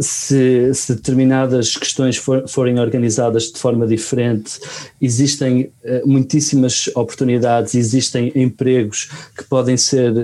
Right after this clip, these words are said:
eh, distribuídos e organizados de forma diferente, e se no, no, no quadro geral do macro geopolítico, se nós olharmos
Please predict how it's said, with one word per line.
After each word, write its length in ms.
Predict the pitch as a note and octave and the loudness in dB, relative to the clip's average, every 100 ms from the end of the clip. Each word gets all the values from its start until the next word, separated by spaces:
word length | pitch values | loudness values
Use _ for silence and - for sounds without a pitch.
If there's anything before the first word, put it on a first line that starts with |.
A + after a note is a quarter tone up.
| G#2+ | 0
eh, 440 | A#2 A2+ G#2+ G#2 | 2 4 6 4
distribuídos 640 | G2+ - B2+ A#2 B2 A#2 | 0 -2 0 2 2 2
e 60 | A#2 | 0
organizados 640 | A#2 A#2 A#2 A#2 G#2+ - | 0 0 0 2 0 -2
de 80 | - | -6
forma 280 | B2+ A#2 A2 | -2 0 2
diferente, 680 | A2 - A2+ A2+ C3 - - - - - | 0 0 0 0 0 -4 -14 -14 -16 -4
e 100 | D3+ | 0
se 220 | D3+ - D3+ | 0 0 2
no, 400 | D3 C#3 C#3 - | 4 4 2 2
no, 360 | C3+ B2+ B2 B2+ | 2 4 2 2
no 140 | B2 | 0
quadro 360 | - C3+ C3 B2 | 0 0 0 0
geral 560 | A2 A#2 A2+ A2+ A2 | 0 -2 0 0 0
do 400 | G2 G#2+ - - - A#2 | 0 -4 -4 -8 -8 -2
macro 960 | G#2+ A#2 A#2+ A#2+ - A2+ A2 G#2+ G#2 | 0 2 0 -2 -2 0 2 2 2
geopolítico, 1000 | G2+ B2+ A#2 A2+ A#2 A#2 A2 A2 - - - - - | 2 0 0 0 0 2 2 0 -2 -6 -20 -20 -12
se 180 | - C#3+ | -4 0
nós 220 | C3+ B2+ | 0 2
olharmos 800 | C3 B2+ A#2+ A2+ G#2+ - - | 2 2 2 2 0 -2 -8